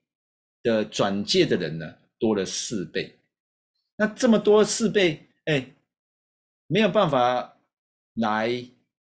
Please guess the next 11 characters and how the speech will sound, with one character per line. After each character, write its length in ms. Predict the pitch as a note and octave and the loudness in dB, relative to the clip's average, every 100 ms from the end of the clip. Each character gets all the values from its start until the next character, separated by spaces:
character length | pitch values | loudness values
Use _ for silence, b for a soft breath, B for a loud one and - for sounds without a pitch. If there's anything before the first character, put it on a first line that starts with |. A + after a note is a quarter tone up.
| _ | _
然 160 | B2 | -2
后 100 | E3 | 0
又 140 | E3+ D#3+ | 0 0
多 220 | E3 D#3+ | 0 0
四 280 | - E3 C#3+ | -2 -6 -6
倍 240 | D#3 C#3 | 0 2
的 140 | A#2 | 2
这 140 | A2+ B2 | -2 -4
个 100 | A2+ | -4
转 260 | A2 E2+ F2 | -4 -6 -4
介， 360 | C#3 A#2 - | -2 -2 -2